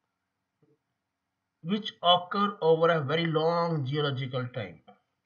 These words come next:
Once they have been used,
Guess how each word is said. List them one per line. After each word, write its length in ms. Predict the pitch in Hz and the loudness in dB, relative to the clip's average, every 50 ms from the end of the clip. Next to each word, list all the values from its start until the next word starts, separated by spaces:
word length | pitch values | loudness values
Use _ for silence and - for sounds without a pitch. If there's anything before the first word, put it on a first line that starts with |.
| _ _ _ _ _ _ _ _ _ _ _ _ _ _ _ _ _ _ _ _ _ _ _ _ _ _ _ _ _ _ _ _ _ _ | _ _ _ _ _ _ _ _ _ _ _ _ _ _ _ _ _ _ _ _ _ _ _ _ _ _ _ _ _ _ _ _ _ _
Once 440 | 123 156 185 196 208 220 214 - - | 4 6 6 6 6 4 0 -4 -8
they 240 | 135 131 165 165 165 | -6 -2 0 0 0
have 300 | 151 135 143 139 135 135 | 2 2 2 0 0 0
been 80 | 139 139 | 0 -2
used, 500 | 123 135 170 208 247 285 311 294 - | -2 -2 -2 -2 -2 -2 -4 -6 -8